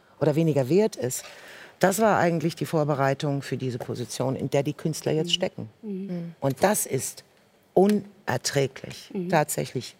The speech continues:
Speaker 1: unerträglich. So eine Deklassierung und Entwürdigung und so eine, äh, so eine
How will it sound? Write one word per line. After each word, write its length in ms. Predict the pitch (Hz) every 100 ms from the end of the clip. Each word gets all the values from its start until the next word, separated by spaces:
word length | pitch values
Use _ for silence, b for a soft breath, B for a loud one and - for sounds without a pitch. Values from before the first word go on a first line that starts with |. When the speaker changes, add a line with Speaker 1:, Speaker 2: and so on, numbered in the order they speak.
| -
Speaker 1:
unerträglich. 880 | 202 208 131 - 131 127 - - - B B B B
So 320 | 147 214 -
eine 400 | 190 190 170 160 - b b b b _ 147
Deklassierung 1000 | 190 220 180 - - 202 247 185 120
und 180 | 113 -
Entwürdigung 680 | 156 160 151 240 202 127 101
und 80 | 131
so 100 | 156
eine, 380 | - 156 143 - b b b b _ -
äh, 60 | 95 - -
so 220 | 139 160
eine 460 | - 165 156 151